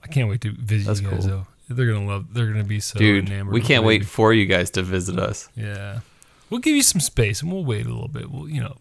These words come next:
Speaker 1: because it's tricky. But, oh, I can't wait to,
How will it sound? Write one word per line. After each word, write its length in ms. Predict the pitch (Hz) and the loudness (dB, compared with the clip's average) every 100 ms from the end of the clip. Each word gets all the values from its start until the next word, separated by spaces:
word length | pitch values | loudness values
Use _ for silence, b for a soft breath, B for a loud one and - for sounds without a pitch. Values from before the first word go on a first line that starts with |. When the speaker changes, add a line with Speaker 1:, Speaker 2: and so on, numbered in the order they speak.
| - | -10
Speaker 1:
because 560 | 117 - 110 113 - _ | -10 -6 -6 -6 -10 _
it's 180 | - - | -16 -10
tricky. 440 | 120 98 110 107 - | -8 -6 -6 -8 -6
But, 180 | 98 101 - | -8 -8 -10
oh, 240 | 107 104 104 | -10 -8 -8
I 40 | |
can't 240 | - 107 110 | -10 -8 -6
wait 140 | 110 | -8
to, 140 | 113 | -8